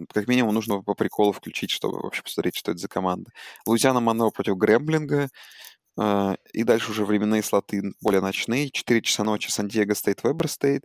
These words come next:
В пять утра Вашингтон Стейт против Нью-Мексико Стейт. Вашингтон Стейт ф-,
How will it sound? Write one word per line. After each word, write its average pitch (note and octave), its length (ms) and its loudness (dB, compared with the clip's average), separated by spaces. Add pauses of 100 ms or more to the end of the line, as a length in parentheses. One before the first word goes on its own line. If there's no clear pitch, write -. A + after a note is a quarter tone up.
(340)
В - 160 -20
пять A2+ 200 4
утра G2+ 320 2 (380)
Вашингтон A2+ 440 -2
Стейт - 220 0
против - 260 -6
Нью-Мексико A2 500 -2
Стейт. D#3 300 0
Вашингтон A2 420 -4
Стейт - 300 0
ф-, - 120 -18